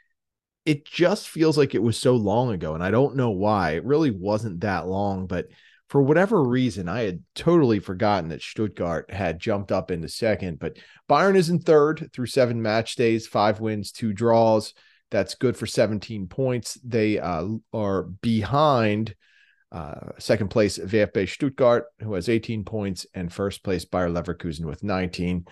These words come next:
If things break right for Bayern Munich this weekend, they could potentially walk out in first place, but they'll have to defeat Mainz to do so. Bayern has scored twenty-three goals. They have allowed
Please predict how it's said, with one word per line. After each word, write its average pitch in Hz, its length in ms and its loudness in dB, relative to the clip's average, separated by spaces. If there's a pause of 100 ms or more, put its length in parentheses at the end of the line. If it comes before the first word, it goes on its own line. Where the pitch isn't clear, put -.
(300)
If - 60 -4
things 190 220 6
break 160 320 4
right 156 240 6
for 131 80 -6
Bayern 131 300 4
Munich 127 240 -2
this - 160 -10
weekend, 113 320 0
they 104 80 0
could 101 160 -8
potentially 101 460 0
walk 90 340 2
out 90 260 4
in 165 200 2
first 120 340 2
place, 101 400 0 (340)
but 101 140 -8
they'll 92 160 2
have 107 260 2
to 120 100 -4
defeat 98 440 -4
Mainz 90 440 -4
to 82 100 -10
do 92 180 -4
so. 85 380 -2 (280)
Bayern 123 300 4
has 110 240 2
scored 139 400 2
twenty-three 117 560 -4
goals. 110 460 4
They 92 140 -2
have 87 160 -2
allowed 90 600 0